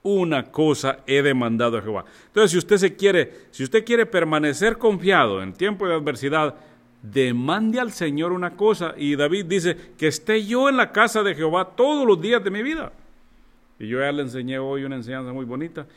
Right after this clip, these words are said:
que el Señor esté. A ver, ¿qué mira usted en la televisión? ¿Qué estudia usted en su computadora? ¿Y qué hay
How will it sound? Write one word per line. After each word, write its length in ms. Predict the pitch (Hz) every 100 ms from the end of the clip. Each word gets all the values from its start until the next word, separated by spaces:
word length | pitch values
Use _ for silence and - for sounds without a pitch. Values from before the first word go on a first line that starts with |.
| _ _
que 80 | 113
el 80 | 98
Señor 440 | 113 131 220 160
esté. 360 | 92 - 85 78 _ _ _ _ _ _ _ _ _
A 100 | -
ver, 180 | 107 -
¿qué 120 | - 156
mira 220 | 175 165
usted 180 | 135 156
en 60 |
la 100 | 147
televisión? 560 | 123 113 101 104 120 78 - _ _ _ _ _ _ _ _ _ _
¿Qué 480 | 135 147 147 139 - _ _ _ _
estudia 460 | 117 113 - 147 135
usted 220 | 120 139
en 80 | 131
su 100 | 117
computadora? 640 | 113 98 98 95 101 90 - _ _ _ _ _ _ _ _ _ _ _
¿Y 120 | 120
qué 340 | - - 127 123
hay 380 | 127 123 95